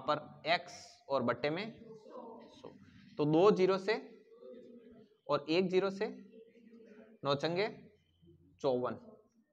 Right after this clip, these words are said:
चौवन बट्टा दस into x बराबर चार सौ उनसाठ, ठीक है। तो एक्स बराबर क्या हो जाएगा? चार सौ उनसाठ इंटू दस बट्टे चौवन। तो चौवन से इसको करो, कितनी बार कट मारेगा ये? इसको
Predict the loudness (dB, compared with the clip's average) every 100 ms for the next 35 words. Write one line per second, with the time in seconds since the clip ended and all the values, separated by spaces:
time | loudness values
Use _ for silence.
0 | _ _ _ -2 2 2 0 -4 -10 -20
1 | -12 0 2 2 2 2 4 2 2 -2
2 | -20 -20 _ -6 -6 -4 -4 -6 -2 -4
3 | -4 -8 -20 _ -6 -4 -2 -4 -2 -2
4 | -4 -8 -10 -10 -12 -16 -20 _ _ _
5 | _ _ _ _ -6 -6 -6 -18 _ -10
6 | -4 -2 -2 0 0 2 0 0 0 -2
7 | -2 4 4 4 0 -6 -6 -8 -2 2
8 | 2 2 -4 -18 -20 -8 -6 -4 -2 0
9 | 0 -2 -16 -6 -4 -2 -4 -4 -8 -20
10 | -4 -2 -2 -4 -8 -16 -20 -20 _ _
11 | _ _ _ _ _ -8 -4 0 2 2
12 | 0 -2 -2 0 6 6 6 2 0 6
13 | 6 6 0 4 4 4 2 0 -6 -12